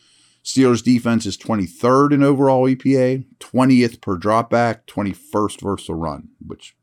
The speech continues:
is going down. Four different quarterbacks have thrown a pass this year for the Panthers, but it is Sam Darnold's job now. He has yet to throw an interception. However, <laughs> in his two starts, he has only thrown forty-three passes.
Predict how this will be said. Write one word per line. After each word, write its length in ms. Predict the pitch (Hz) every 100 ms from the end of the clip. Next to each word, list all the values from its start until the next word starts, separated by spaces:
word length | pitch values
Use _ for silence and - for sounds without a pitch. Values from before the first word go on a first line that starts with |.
| -
is 80 |
going 260 | 73 71 73
down. 420 | 80 101 71 - _ _ _ _ _ _ _ _ _ _
Four 200 | 151 160
different 240 | 151 135
quarterbacks 500 | - 160 160 151 143
have 120 | 123
thrown 180 | - 107
a 40 | 87
pass 380 | - 139 151
this 180 | 151 143
year 240 | 143 147 143
for 200 | 139 123
the 100 | 117
Panthers, 580 | 135 139 127 127 127 - - -
but 180 | 98
it 160 | 82 92
is 140 | 85
Sam 300 | - 120 117
Darnold's 400 | 104 107 110 101
job 320 | 85 104 92 85
now. 520 | 120 151 143 131 - _ - - _
He 80 | 117
has 140 | 104
yet 140 | 117 -
to 60 | 123
throw 280 | 131 131
an 40 | 120
interception. 840 | 110 98 135 135 - 127 117 113 _
However, 600 | - 127 156 139 139 135 117 -
<laughs> 60 |
in 140 | 120 113
his 160 | 101
two 160 | - 131
starts, 440 | - 113 110 107
he 60 | 120
has 140 | 101
only 180 | 101 95
thrown 360 | 85 90 90 80
forty-three 520 | 82 82 76 76 73
passes. 540 | 76 62 - _ _